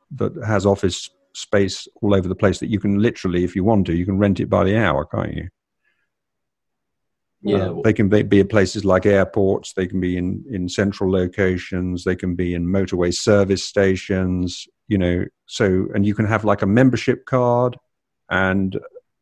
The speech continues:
Speaker 1: so, and a lot of really substantial businesses use that model, maybe in addition to a corporate office, but maybe they'll find that they will move,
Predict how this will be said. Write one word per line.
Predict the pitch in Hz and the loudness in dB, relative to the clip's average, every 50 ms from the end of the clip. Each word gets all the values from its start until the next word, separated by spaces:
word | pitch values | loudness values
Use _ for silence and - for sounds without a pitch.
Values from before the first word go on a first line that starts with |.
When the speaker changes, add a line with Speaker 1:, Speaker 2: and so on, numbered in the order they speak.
| _ _ _ _ _ | _ _ _ _ _
Speaker 1:
so, | - - 107 101 | -4 -2 -2 0
and | 104 107 - - - - 156 147 | 0 -2 -4 -6 -6 -2 0 2
a | 139 151 135 123 | 4 6 6 6
lot | 123 143 185 220 220 | 8 8 8 8 8
of | 135 95 90 95 - _ - - - 208 | 6 4 2 -2 -8 _ -20 -14 -6 0
really | 147 160 165 156 127 113 | 6 8 8 8 8 4
substantial | 104 - 107 98 - - 143 123 120 107 - 107 | 2 0 -4 -6 0 0 2 2 2 0 -2 -4
businesses | 92 - 135 127 117 104 92 - 95 87 90 104 | 2 2 2 4 4 0 -2 -2 -4 -6 -4 0
use | 123 147 147 117 92 - | 2 4 4 4 2 0
that | 117 110 - - | -2 -4 -2 0
model, | 123 147 185 190 113 76 64 - - _ _ _ _ _ _ _ _ _ _ _ _ _ _ _ _ _ _ _ _ _ _ _ _ - | 0 0 0 0 -2 -4 -6 -10 -14 _ _ _ _ _ _ _ _ _ _ _ _ _ _ _ _ _ _ _ _ _ _ _ _ -4
maybe | - 110 127 135 123 117 110 110 - - _ _ _ _ _ _ - - | 2 4 4 6 6 4 2 2 0 -2 _ _ _ _ _ _ 0 4
in | 110 104 | 4 4
addition | 98 90 87 98 - 151 190 - - 175 110 90 | 4 4 2 4 6 6 6 6 2 2 2 2
to | - 95 | 0 -2
a | 82 82 | -6 -6
corporate | - - 90 82 - - - - | -6 -4 -4 -4 -4 -4 -8 -8
office, | 80 85 - - 90 98 120 - - - | -8 -10 -6 -4 -4 -4 -4 -6 -8 -8
but | 127 - - | -8 -8 -4
maybe | 117 127 143 131 127 113 | -2 -2 0 0 -2 0
they'll | 107 110 107 104 | 0 2 0 0
find | 101 - 117 110 107 107 107 | 0 0 -2 0 0 0 0
that | 110 - | -2 0
they | 110 110 110 | 2 2 2
will | 110 110 107 | 2 2 2
move, | 110 110 123 120 110 104 104 101 101 - | 2 2 2 4 4 4 4 2 -2 -6